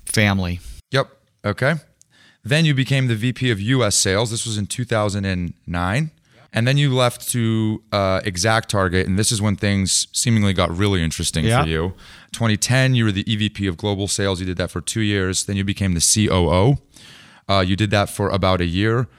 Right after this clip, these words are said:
Speaker 2: prior to the acquisition by Salesforce in twenty thirteen for two point six billion or something.
Speaker 1: That's right.
Speaker 2: Um, then you went to Salesforce in twenty thirteen and had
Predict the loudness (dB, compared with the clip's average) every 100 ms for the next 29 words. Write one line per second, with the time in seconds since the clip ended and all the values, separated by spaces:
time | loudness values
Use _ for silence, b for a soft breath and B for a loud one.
0 | b -6 -2 0 0 -2 -2 -2 -2 -2
1 | -2 -4 -4 -4 -4 -4 -2 0 0 -2
2 | -2 -4 -4 -6 -2 -2 0 -2 0 2
3 | 2 0 0 0 0 B B B B -8
4 | -4 -4 -4 -4 -4 -4 -4 0 2 4
5 | 2 2 0 2 0 0 -4 -2 0 2
6 | 2 0 -4 B B B 0 2 2 2
7 | 0 -2 -4 -2 0 -2 -4 -2 -2 2
8 | 4 4 4 0 2 4 4 4 4 4
9 | 2